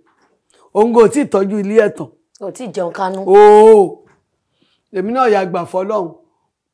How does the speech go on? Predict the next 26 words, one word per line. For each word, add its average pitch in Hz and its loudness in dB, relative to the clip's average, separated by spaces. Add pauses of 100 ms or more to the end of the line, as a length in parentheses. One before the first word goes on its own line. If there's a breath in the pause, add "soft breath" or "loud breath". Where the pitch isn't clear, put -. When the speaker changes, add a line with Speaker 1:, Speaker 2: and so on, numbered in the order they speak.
(240)
Speaker 2:
Hmm. 196 -20
Speaker 1:
Mo, 196 -6
ṣùgbọ́n 175 -4
mo 220 0
lọ́kọ 214 0
o. 180 -6 (1300)
Speaker 2:
Ọlọ́run. 170 -20
Speaker 1:
Láti 240 -2
ìgbà 190 -4
náà 214 -4
mo 190 -4
ti 185 -10
fẹ́ 208 -10
ọkọ - -10
ẹyọ 185 -6
kan. 175 -14 (920)
Speaker 2:
Hmm. 170 -20 (200)
Speaker 1:
Hmm? 214 -8 (380)
Speaker 2:
Bẹ́ẹ̀ni. 127 -20
Speaker 1:
Láti 151 -6
nineteen 208 -8
eighty-four 185 -4 (380 soft breath)
tọkọ 180 -6
mi 170 -10
ti 208 -16
kú. 214 -16